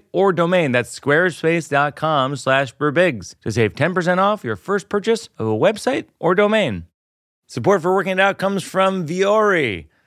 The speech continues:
Vuori is a clothing company that draws inspiration from the coastal California lifestyle. I was thrilled that they were willing to be a sponsor because I could just talk about how soft and comfortable their clothing is all the time. I mean, I'll read the stuff they told me to say. It's, uh,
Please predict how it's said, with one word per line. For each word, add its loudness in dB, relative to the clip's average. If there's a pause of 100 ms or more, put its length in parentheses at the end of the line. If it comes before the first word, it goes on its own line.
(180)
Vuori 0
is 0
a 0
clothing 0
company -2
that 0
draws -2
inspiration 0
from -6
the -4
coastal -2
California -2
lifestyle. -4 (220)
I 0
was -4
thrilled 0 (120)
that -2
they 2
were 0
willing 0
to 0
be 0
a 0
sponsor -2 (120)
because 0
I -2
could -6
just -2
talk -2
about -2
how -2
soft -2
and -6
comfortable -2 (240)
their -4
clothing 0
is -2 (160)
all 4
the -2
time. 0
I -4
mean, 2
I'll 4
read -2
the 2
stuff 0
they -2
told -2
me 0
to 0
say. 2 (240)
It's, -6
uh, 0